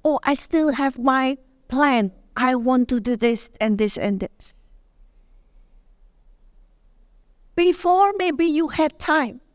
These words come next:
but now God is saying, "No more time." You have to stay with the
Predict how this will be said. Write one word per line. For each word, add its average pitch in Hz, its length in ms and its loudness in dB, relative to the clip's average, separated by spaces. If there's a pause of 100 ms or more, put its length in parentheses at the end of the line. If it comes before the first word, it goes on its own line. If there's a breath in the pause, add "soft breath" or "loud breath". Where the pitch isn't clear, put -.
(180)
but 208 220 2
now 254 400 2
God 247 340 0
is 240 160 -6
saying, 233 480 -6 (800)
"No 233 460 2
more 208 760 0 (320)
time." 190 420 -2 (1200)
You 202 220 -2
have 202 320 -2 (120)
to 202 120 -2
stay 370 840 -2 (720)
with 254 500 -2
the 233 140 2